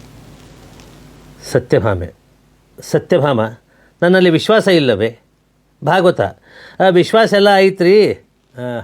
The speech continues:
ನಂಬಿಕೆನೇ ಇಲ್ಲದಾಗೈತಿ." ಸತ್ಯಭಾಮ, "ಸ್ವಾಮಿ, ಪಾರಿಜಾತ ಪುಷ್ಪ ಕೊಡುವೆನೆಂದು ಕೈ ಮೇಲೆ ಕೈ ಹಾಕಿರಿ." ಅಂದ್ರೆ, ಆ,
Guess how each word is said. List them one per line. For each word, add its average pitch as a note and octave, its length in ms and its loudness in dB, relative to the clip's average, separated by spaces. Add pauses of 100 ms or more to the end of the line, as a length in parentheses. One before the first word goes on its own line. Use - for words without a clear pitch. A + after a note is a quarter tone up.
(120)
ನಂಬಿಕೆನೇ C3 560 -8
ಇಲ್ಲದಾಗೈತಿ." G#2 720 0 (1000)
ಸತ್ಯಭಾಮ, A2 520 -2 (340)
"ಸ್ವಾಮಿ, A#2 380 -2 (840)
ಪಾರಿಜಾತ G#3 520 2
ಪುಷ್ಪ - 400 -4 (840)
ಕೊಡುವೆನೆಂದು D3+ 840 2
ಕೈ F3 140 4
ಮೇಲೆ C3 280 0
ಕೈ - 180 0
ಹಾಕಿರಿ." - 500 -8 (1600)
ಅಂದ್ರೆ, C3 200 0
ಆ, B2+ 600 -10